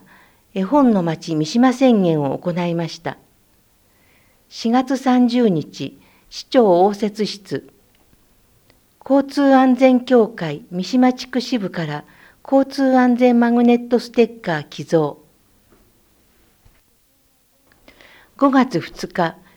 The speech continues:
障害学習センター。令和六年度、三島市政功労者表彰式。五月五日、大通商店街。春の大通商店街祭り。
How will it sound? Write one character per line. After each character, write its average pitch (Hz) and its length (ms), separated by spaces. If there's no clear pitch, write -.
障 269 340
害 254 200
学 226 200
習 233 260
セ 220 220
ン 180 80
タ - 340
ー。 - 40
令 277 200
和 208 140
六 175 260
年 214 300
度、 156 220
三 185 80
島 254 300
市 - 160
政 233 440
功 226 220
労 226 180
者 220 140
表 196 160
彰 196 200
式。 - 400
五 269 160
月 233 300
五 - 260
日、 165 240
大 233 220
通 233 280
商 226 280
店 202 340
街。 151 260
春 247 300
の 160 300
大 226 220
通 240 280
商 226 280
店 220 260
街 202 220
祭 180 500
り。 - 100